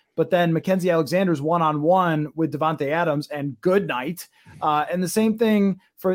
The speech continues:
you know, the deep crosser with Valdez Scantling. He's fast. Rodgers puts it on the numbers and you just go into the house. And this has happened a few times. It happened against Dallas too,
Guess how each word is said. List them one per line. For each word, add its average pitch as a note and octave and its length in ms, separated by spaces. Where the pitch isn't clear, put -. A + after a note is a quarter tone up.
you G3+ 40
know, D#3+ 120
the D3+ 100
deep F3 240
crosser F3 420
with D#3+ 120
Valdez D3 400
Scantling. G3 500
He's D3 240
fast. F#3+ 640
Rodgers C#3 340
puts - 240
it D3+ 60
on B2+ 160
the B2 60
numbers F#3 480
and D#3+ 100
you D3 60
just D3+ 180
go D#3 140
into C#3 120
the A#2 60
house. F#3 340
And D#3 120
this E3+ 120
has E3+ 100
happened F#3 300
a F#3 40
few D#4+ 180
times. C3+ 280
It C3 40
happened D#3+ 260
against D#3+ 240
Dallas F#3 380
too, C#4 340